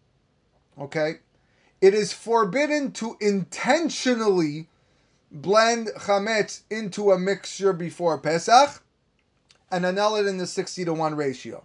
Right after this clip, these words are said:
in order to eat on Pesach. You can't purposely, before Pesach, pour a little bit of beer, okay, into your chicken, in your chicken dish, even though you know you have more than sixty to one,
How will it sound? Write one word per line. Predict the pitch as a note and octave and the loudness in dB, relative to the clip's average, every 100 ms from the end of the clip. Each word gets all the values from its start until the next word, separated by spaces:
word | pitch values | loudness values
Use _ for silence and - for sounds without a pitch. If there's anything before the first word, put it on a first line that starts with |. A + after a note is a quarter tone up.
| _ _ _ _ _ _ _ - | _ _ _ _ _ _ _ -4
in | F3 | 2
order | G#3 G#3 F#3+ | 6 6 4
to | |
eat | F#3 E3 | 2 -2
on | D#3 D3 | -2 -2
Pesach. | C#3+ - - - _ _ _ _ _ _ - | -6 -6 -14 -20 _ _ _ _ _ _ -12
You | E3 | -10
can't | - C4 E4 D4 _ _ _ | 2 4 4 0 _ _ _
purposely, | - D4+ D4+ B3 - G#3 A3 G#3 F#3 _ _ _ | 4 4 4 -4 -6 -8 -6 -6 -8 _ _ _
before | F3 F3+ B3 C4+ F#3+ | -6 0 6 6 6
Pesach, | B3 B3+ - G#3 F#3+ F3 - _ _ _ _ _ _ | 4 2 4 6 6 4 -4 _ _ _ _ _ _
pour | - C4 C4 | 6 8 8
a | A3+ | 6
little | A#3 C4+ B3 | 4 6 6
bit | A#3 | 4
of | A#3 D#3 | 0 0
beer, | A3 C4 G#3 E3+ F#3+ - _ _ _ _ _ _ - | -2 2 4 4 0 -6 _ _ _ _ _ _ -16
okay, | D3+ G3+ G3+ A3 G#3+ F3+ _ _ | -6 2 2 2 -4 -14 _ _
into | G3+ A#3 A#3 F3+ A#3 | -2 -2 -2 -6 -6
your | G#3+ G#3 | 0 0
chicken, | G#3 C#4+ F#3 F3+ G3+ - _ _ _ _ _ _ _ | 2 0 2 2 2 -6 _ _ _ _ _ _ _
in | E3+ | -4
your | F3+ | -2
chicken | F3+ C4+ B3 G#3+ | -2 -2 -2 -2
dish, | F3 F#3 F3+ A#3 | 0 0 -4 -4
even | B3 C#4 B3+ | -2 0 4
though | C4+ C4 | 6 6
you | A3+ A3 | 4 -2
know | A#3+ D4+ D#4+ | 4 6 6
you | B3 | 6
have | B3 A#3+ G3+ | 6 6 4
more | B3 C4 | 2 0
than | A#3+ | 0
sixty | F#3 B3+ - A#3+ | -8 -12 -12 -8
to | A#3 | -6
one, | A#3 C4+ A#3+ A3+ | 0 4 2 0